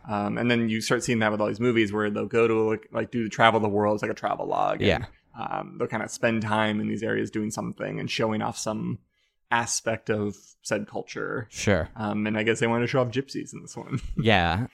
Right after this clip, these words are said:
Speaker 1: Gypsy
Speaker 2: I,
Speaker 1: dancing.
Speaker 2: I'm sorry. I understand this was a long time ago, but the fact that anyone ever thought belly dancing was, like,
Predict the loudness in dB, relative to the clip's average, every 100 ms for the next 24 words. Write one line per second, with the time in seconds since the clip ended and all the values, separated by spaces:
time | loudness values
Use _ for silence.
0 | 0 4 6 4 -2 -6 -8 -6 -6 -6
1 | 0 0 0 _ _ _ _ _ _ 0
2 | 2 2 0 0 0 -2 -2 0 0 0
3 | 0 -2 -2 -2 0 -2 -2 -2 0 0
4 | 0 0 2 2 2 0 0 -2 0 0
5 | 0 -4 -4 -8 -4 -6 -2 -2 -2